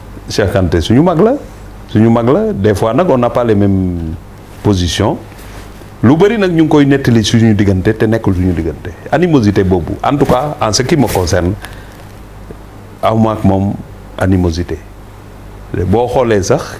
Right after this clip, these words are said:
ci élection yi passé, législative yi, bi ñu bëggee la am le comité électoral départemental, man maa proposé Cheikh Kanté pour mu nekk ko. C'était à la mairie.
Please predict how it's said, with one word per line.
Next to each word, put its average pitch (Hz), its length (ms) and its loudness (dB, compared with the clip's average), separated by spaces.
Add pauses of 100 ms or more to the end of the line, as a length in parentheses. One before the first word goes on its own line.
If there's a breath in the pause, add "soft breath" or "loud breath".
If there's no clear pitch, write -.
ci - 80 -2
élection 101 400 2
yi 107 120 2
passé, 95 420 0 (960)
législative 98 600 2
yi, 101 100 4
bi 101 140 2
ñu 113 60 2
bëggee 107 260 2
la 101 120 2 (180)
am 101 180 2
le 101 60 4
comité 98 600 2 (560)
électoral 95 540 0
départemental, 87 720 0 (600)
man 117 240 2
maa 104 140 0
proposé 98 540 0
Cheikh 82 260 -2
Kanté 76 320 -6
pour 82 140 -4
mu 80 100 -4
nekk 69 180 -8
ko. - 120 -12
C'était 143 260 0
à 131 80 0
la 107 100 2
mairie. 117 280 2